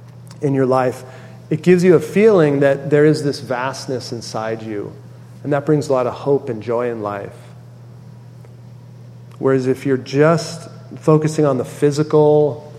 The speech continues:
and the limited dimension of you, then the, the limits of time can become a little depressing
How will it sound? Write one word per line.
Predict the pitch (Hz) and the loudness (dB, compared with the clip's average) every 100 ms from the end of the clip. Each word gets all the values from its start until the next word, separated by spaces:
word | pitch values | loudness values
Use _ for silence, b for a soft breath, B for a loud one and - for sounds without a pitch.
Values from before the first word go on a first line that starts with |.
| B B - - | B B -16 -10
and | 135 | -8
the | 120 | -6
limited | 131 151 175 165 156 127 - 160 | 0 2 2 2 -2 -2 -6 -8
dimension | - 135 139 160 160 170 | -4 -2 0 0 0 -2
of | 135 117 | -2 -4
you, | 113 107 104 - - - - - - - - | -8 -8 -10 -14 -20 -20 -20 -20 -20 -20 -10
then | 135 135 127 | -4 -4 -4
the, | 120 | -6
the | - 131 | -6 -8
limits | 127 139 143 139 | -6 -4 -4 -6
of | 131 | -12
time | - - 127 127 123 | -12 -8 -6 -6 -8
can | - 120 | -12 -12
become | 120 - 117 113 110 - - - - - - - - - - - - - - - - - - - - - - - - - - | -12 -10 -10 -10 -12 -16 -20 -20 -20 -20 -20 -20 -20 -20 -20 -20 -20 -20 -20 -20 -20 -20 -20 -20 -20 -20 -20 -20 -20 -18 -10
a | 135 | -6
little | 135 123 | -6 -6
depressing | - - 113 - 117 101 | -10 -10 -12 -10 -14 -16